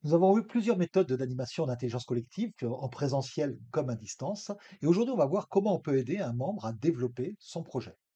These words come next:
Je suis Jean-Michel Cornu, spécialiste de la coopération et de l'intelligence collective. Et aujourd'hui, on va voir des ateliers pour s'entraider,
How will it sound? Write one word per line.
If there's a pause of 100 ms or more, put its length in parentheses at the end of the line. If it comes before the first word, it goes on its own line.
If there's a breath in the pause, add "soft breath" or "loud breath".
(220)
Je
suis
Jean-Michel
Cornu,
spécialiste
de
la
coopération
et
de
l'intelligence
collective. (340 loud breath)
Et
aujourd'hui,
on
va
voir
des
ateliers
pour
s'entraider,